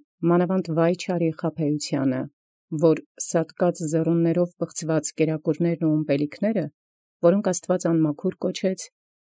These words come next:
նրանք հավատում են, որ իրենց քահանայական օրհնությամբ մաքրվում են, իսկ գառները, որոնք առանց նրանց վրա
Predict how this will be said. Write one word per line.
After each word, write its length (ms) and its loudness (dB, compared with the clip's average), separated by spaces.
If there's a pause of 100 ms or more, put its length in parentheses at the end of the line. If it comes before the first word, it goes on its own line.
նրանք 300 2
հավատում 480 2
են, 140 0
որ 240 0 (100)
իրենց 400 2
քահանայական 720 0
օրհնությամբ 760 -2
մաքրվում 580 0
են, 180 -2 (500)
իսկ 260 -2
գառները, 560 2
որոնք 380 2
առանց 360 0
նրանց 420 0
վրա 300 0